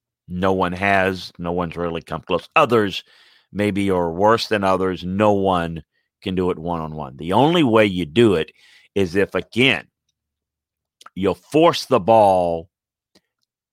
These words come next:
out quickly by getting good base pressure,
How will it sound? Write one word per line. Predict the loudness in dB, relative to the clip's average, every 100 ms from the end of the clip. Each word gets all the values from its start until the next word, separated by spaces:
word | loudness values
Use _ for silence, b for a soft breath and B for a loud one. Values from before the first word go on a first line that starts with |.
| 2
out | 4 4 0
quickly | 0 0 0 -6 -6 -10
by | -10 -10
getting | -10 -6 -2 -2
good | 0 -2
base | -2 -6 -8 _ _ _ _
pressure, | -6 -4 -8 -12